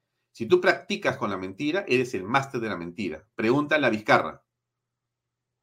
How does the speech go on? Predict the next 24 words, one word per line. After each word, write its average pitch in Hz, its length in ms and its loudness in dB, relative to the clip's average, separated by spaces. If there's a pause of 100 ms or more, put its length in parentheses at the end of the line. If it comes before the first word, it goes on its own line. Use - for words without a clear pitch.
(1600)
Si - 220 -6
tú 190 240 2
practicas 135 880 0 (120)
virtudes, 139 880 0
vas 147 320 2
a 160 220 -2
ser 143 260 -2
virtuoso, 127 580 0
aunque 113 320 0
como 113 200 0
es-, 135 320 -2
eres 147 240 -4
un 156 80 -6
ser 147 160 -4
humano, 147 240 0
te 190 100 -2
puedes 156 260 -2
equivocar, 117 540 0
te 110 80 0
puedes 139 280 0
volver 113 360 2
a 151 60 4
de-, 123 120 2
resbalar, 104 640 0